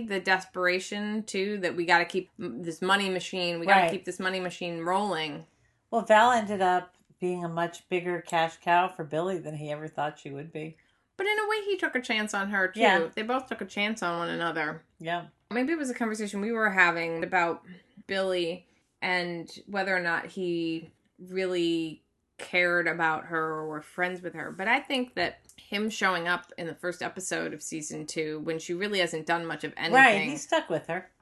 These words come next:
Speaker 1: to tell her about this seeing red, I thought was very protective and showed something about his attachment to her and their relationship. So Mickey is doing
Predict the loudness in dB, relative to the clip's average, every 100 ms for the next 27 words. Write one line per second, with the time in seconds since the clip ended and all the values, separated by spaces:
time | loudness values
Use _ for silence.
0 | _ -4 -4 0 0 2 0 -2 -4 -4
1 | -8 -8 -6 -6 0 2 2 0 -2 -4
2 | -2 -4 -4 -10 -8 -4 -4 -6 -8 -6
3 | -6 -6 -8 -8 -10 -10 -10 -10 -12 -14
4 | -18 _ _ _ -12 -4 -4 -4 -4 -2
5 | -2 -6 -10 -12 -14 _ -14 2 2 2
6 | -4 -6 -6 -8 -8 -10 -14 -14 -14 -16
7 | -18 _ _ -10 -10 -10 -16 -18 -16 -16
8 | -14 -16 _ _ _ _ _ _ -12 -10
9 | 0 6 6 6 2 -2 0 0 0 2
10 | 4 4 2 0 -8 -2 0 2 2 0
11 | -2